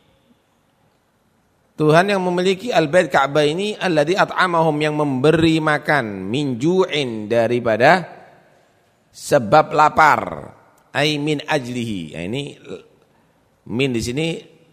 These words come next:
ta'liliyah ini berarti. Dari sebab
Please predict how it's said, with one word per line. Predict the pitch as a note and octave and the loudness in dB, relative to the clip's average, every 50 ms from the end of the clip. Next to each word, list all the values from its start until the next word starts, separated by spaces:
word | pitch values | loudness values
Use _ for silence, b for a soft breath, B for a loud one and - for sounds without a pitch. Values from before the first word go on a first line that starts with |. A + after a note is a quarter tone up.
| _ _ | _ _
ta'liliyah | _ - F#2 G#2 A#2 C3 C3+ C3 C#3 D3 C#3+ B2+ G#2+ G#2 | _ 0 0 2 0 0 0 2 2 4 4 4 2 0
ini | G2 F#2+ F#2 F2 | -2 -6 -8 -6
berarti. | E2+ E2+ D#2+ D2 D2 C#2 C#2 - _ _ _ _ _ _ _ _ _ _ _ _ _ _ _ _ _ | -8 -8 -8 -10 -14 -16 -18 -20 _ _ _ _ _ _ _ _ _ _ _ _ _ _ _ _ _
Dari | - D2+ G2 A2+ A#2 A#2+ B2 B2 B2+ B2 | -8 -2 0 2 4 4 4 4 2 0
sebab | A2+ A#2 A2 G2 A2+ A#2 G2 | -2 -4 -4 -4 -2 -4 -4